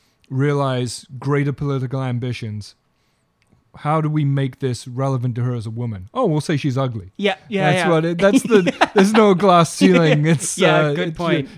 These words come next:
Speaker 1: your, your face makes trains stop.
Speaker 2: <laughs>
Speaker 1: It's not, it's not, "Well, uh,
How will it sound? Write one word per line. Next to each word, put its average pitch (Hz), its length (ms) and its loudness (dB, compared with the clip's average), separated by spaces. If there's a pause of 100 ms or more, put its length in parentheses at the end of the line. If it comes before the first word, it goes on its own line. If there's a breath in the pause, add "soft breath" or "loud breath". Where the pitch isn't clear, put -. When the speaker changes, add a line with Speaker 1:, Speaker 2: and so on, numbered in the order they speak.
Speaker 1:
your, 160 100 0
your 151 80 0
face 165 420 -2
makes 139 300 -4
trains 135 400 -4
stop. 120 480 -2
Speaker 2:
<laughs> - 20 -4
Speaker 1:
It's 139 220 -6
not, 143 260 -2 (320 loud breath)
it's 151 140 -14
not, 160 220 -2 (140)
"Well, 139 260 0
uh, 131 240 0